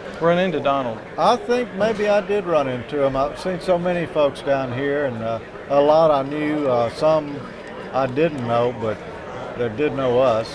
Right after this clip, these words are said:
Speaker 1: Mm-hmm.
Speaker 2: So, uh, it's been, uh, it's been real interesting.
Speaker 1: Yeah, I've had several people come up and say they've enjoyed the show. I'm not even sure who they are.
Speaker 2: Yeah.
Speaker 1: Hate to admit it, but <laughs> too, so many people.
Speaker 2: All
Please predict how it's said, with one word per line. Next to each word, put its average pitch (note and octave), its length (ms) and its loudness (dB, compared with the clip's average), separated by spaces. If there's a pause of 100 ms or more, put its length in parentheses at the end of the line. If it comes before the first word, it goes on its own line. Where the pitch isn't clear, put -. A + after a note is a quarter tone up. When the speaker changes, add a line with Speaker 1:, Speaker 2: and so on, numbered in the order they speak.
(340)
Speaker 1:
Mm-hmm. C3+ 560 -8
Speaker 2:
So, A#2 400 2
uh, A2 300 4 (320)
it's C#3+ 240 -4
been, D#3 420 0
uh, C3+ 300 2 (1040)
it's - 120 -10
been F3 180 0
real F3 200 2
interesting. C#3 500 -2
Speaker 1:
Yeah, D3 220 2 (180)
I've D3+ 100 2
had D3+ 200 2
several D#3 240 0
people C#3 280 -4
come C3+ 200 -4
up C3 120 2
and B2 100 -8
say D3 180 -2
they've C3+ 260 -2
enjoyed C#3 380 -2
the C3 80 -8
show. D3 300 0
I'm C3 600 -2
not D3 180 0
even C#3 160 -4
sure D3 180 -4
who C#3+ 100 -2
they C#3+ 180 -2
are. C#3 300 2 (320)
Speaker 2:
Yeah. C3 220 -2 (240)
Speaker 1:
Hate D3+ 180 -2
to C3+ 160 -2
admit C3 340 0
it, C3 40 -8
but C#3 100 -4 (580)
<laughs> - 120 -16
too, D#3 220 -2
so D#3 140 -2
many C#3+ 280 -4
people. C#3+ 280 -4 (540)
Speaker 2:
All D3 60 -4